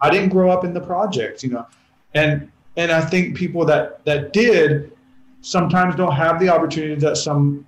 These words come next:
of us have outside of that. And so I think that's important to recognize that. But also,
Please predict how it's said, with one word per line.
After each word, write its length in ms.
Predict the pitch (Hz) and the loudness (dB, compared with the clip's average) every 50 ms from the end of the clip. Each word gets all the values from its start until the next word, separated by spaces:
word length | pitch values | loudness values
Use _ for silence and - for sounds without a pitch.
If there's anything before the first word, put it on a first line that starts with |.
| _ | _
of 140 | 147 139 139 | -2 0 2
us 160 | 139 143 139 | 2 0 0
have 240 | 143 147 135 127 127 | -2 -2 -2 0 0
outside 400 | 127 123 - - - 208 233 214 | -2 -2 -2 -4 -2 0 2 2
of 80 | 160 - | 2 0
that. 220 | 117 113 - - - _ _ _ _ _ _ _ | -2 -4 -8 -10 -14 _ _ _ _ _ _ _
And 220 | - 151 156 160 165 | -4 -2 0 0 0
so 440 | - - 185 180 170 160 143 - - | 0 2 2 4 4 4 2 0 -2
I 80 | 147 | -2
think 360 | 143 147 170 160 165 - 147 | -2 -2 -2 -6 -8 -8 -4
that's 260 | 147 156 156 156 156 160 | -2 0 0 0 0 -2
important 380 | 147 139 139 165 160 143 139 | -2 -2 0 0 -2 0 0
to 40 | 143 | 0
recognize 440 | 143 165 175 175 160 143 170 - 139 | 0 2 0 0 0 0 -2 0 0
that. 200 | 139 127 131 135 | -2 -2 -2 -2
But 360 | 156 156 151 151 - - - _ _ _ _ _ _ - - - - - - - _ - - - - | 0 0 0 -2 -4 -8 -16 _ _ _ _ _ _ -20 -20 -20 -20 -20 -20 -20 _ -20 -12 -2 0
also, 580 | 160 180 185 - 202 185 180 165 160 - - | 2 2 4 4 4 4 4 2 0 -2 -6